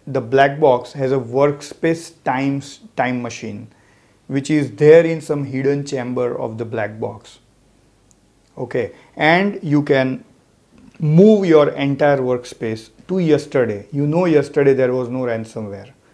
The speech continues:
So you can move your entire data to yesterday and ask your users to work. What will be the outcome? Your vault will not be affected. Most of your data will be just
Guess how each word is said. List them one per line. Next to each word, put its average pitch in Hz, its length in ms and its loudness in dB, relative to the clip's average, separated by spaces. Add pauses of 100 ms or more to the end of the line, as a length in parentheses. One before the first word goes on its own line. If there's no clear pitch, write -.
(160)
So - 140 -4
you 151 80 0
can 156 160 2
move 160 260 -2
your 151 180 4
entire 135 440 -2
data 123 460 -6
to 127 100 -8
yesterday 117 600 -8 (540)
and 135 200 -6
ask 139 360 0
your 131 140 -2
users 120 360 -8
to 131 120 -12
work. 107 460 -10 (440)
What 139 260 2
will 143 140 -2
be 143 100 0
the 147 100 2
outcome? 143 540 -4 (240)
Your 127 200 0
vault 131 380 4 (180)
will 123 140 -4
not 127 300 -4
be 135 80 0
affected. 151 580 -6 (160)
Most 131 300 -8
of 135 160 -4
your 127 80 -2
data 120 520 -6
will 123 200 -6
be 120 100 -6
just 123 480 -4